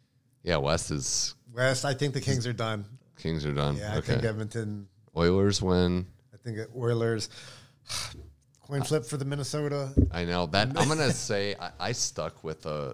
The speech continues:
Speaker 1: with the, uh, Wild. I'll just stick with them. I don't
Speaker 2: Yeah,
Speaker 1: know.
Speaker 2: okay.
Speaker 1: Um, I don't. If we're gonna see a three one comeback, would it be Winnipeg? I don't know.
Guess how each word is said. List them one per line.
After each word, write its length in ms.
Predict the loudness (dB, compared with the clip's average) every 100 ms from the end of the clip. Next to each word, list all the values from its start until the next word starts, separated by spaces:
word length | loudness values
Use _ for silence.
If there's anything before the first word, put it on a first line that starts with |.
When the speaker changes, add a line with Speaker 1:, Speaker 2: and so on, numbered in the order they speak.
| -10
Speaker 1:
with 240 | -12 -12 -6
the, 260 | -4 -4
uh, 240 | -4 -4 -4
Wild. 540 | 0 2 4 2 0 -4 -8
I'll 80 | -6
just 240 | -4 0 0
stick 240 | 0 0
with 160 | 0 2
them. 160 | 2
I 100 | 4
don't 100 | 4
Speaker 2:
Yeah, 60 | 4
Speaker 1:
know. 60 | 2
Speaker 2:
okay. 280 | 0 -4 -6 -10 -20 -20 _ -8
Speaker 1:
Um, 400 | -4 -4 -6 -10 -4
I 180 | -4 -4 _
don't. 260 | -6 -6 -6 -8
If 200 | -8 -2
we're 100 | -2
gonna 180 | 2 4
see 200 | 6 6
a 40 | 4
three 180 | 2
one 220 | -2 -2 -4
comeback, 800 | -2 0 2 4 2 -2 -16 -20 _ -20 -2
would 140 | 0
it 80 | 4
be 100 | 4
Winnipeg? 760 | 4 4 2 2 4 4 2 0
I 60 |
don't 160 | -2 0
know. 260 | 0 -2